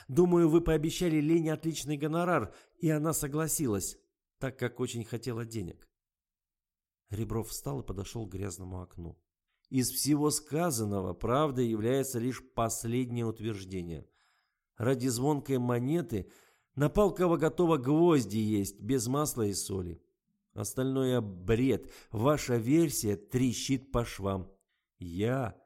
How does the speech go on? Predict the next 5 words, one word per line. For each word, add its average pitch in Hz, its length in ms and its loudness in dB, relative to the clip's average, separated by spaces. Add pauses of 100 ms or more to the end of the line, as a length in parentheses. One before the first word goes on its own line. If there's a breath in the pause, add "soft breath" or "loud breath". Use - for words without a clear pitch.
(120)
боялся 110 840 0
шантажа 107 680 -4
беременностью?» 113 960 -4 (680)
«Да». 90 460 -8 (480)
«Почему? 131 840 0